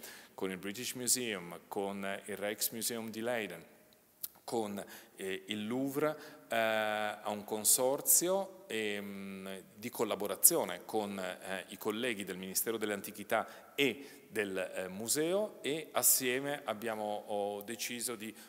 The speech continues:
fare un allestimento temporaneo, visto che c'è stato un slittamento rispetto alla data di apertura del Grand Egyptian Museum, e, eh, provvedere, dove vi era la sala del tesoro di Tanis, a delle nuove vetrine perché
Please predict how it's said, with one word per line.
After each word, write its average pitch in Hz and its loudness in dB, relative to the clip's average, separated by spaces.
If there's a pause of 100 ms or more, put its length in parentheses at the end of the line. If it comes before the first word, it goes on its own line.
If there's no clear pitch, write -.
fare 123 2
un 107 -4
allestimento 104 -4
temporaneo, 107 -2
visto 101 -8
che 98 -12
c'è 95 -8
stato 101 -4
un 101 -8
slittamento 110 -2
rispetto 101 0
alla 95 -4
data 104 -4
di 95 -6
apertura 101 -4 (260)
del 107 -6
Grand 113 -2
Egyptian 107 -4
Museum, 104 0 (280)
e, 135 2
eh, 110 -4
provvedere, 113 -2
dove 107 -2
vi 95 -6
era 104 -4
la 90 -6
sala 113 2
del 95 -8
tesoro 98 -4
di 113 -12
Tanis, 92 -2 (280)
a 107 -8
delle 107 -4
nuove 110 -4
vetrine 90 -8
perché 92 -6